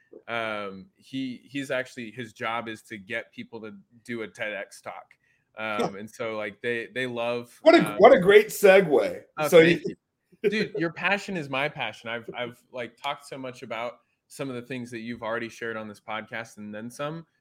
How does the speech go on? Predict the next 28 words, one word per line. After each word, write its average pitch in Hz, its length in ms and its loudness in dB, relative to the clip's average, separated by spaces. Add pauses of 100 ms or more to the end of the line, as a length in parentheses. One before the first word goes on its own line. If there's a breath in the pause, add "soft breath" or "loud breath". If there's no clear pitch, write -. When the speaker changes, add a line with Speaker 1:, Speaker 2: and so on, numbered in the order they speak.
Speaker 1:
because 127 240 -10
it 127 100 -10
really 135 200 -4
left 123 240 -6
the 131 80 -12
mark 147 240 -6
on 127 80 -8
me. 104 140 -12
Like, 95 200 -12
I, 123 200 -6 (120)
I 117 100 -6
have 127 200 -6 (240)
morphed 143 440 -6
into 139 520 -6 (100)
part 135 180 -4
of 127 160 -8
your 123 120 -8
thought 131 300 -6 (100)
process 104 560 -10 (360)
and, 117 260 -10
and 117 140 -12
seeing 120 240 -8
where 110 120 -6
everything 113 320 -10
comes 127 280 -12
from. 98 260 -14
And 95 100 -16
so, 101 360 -10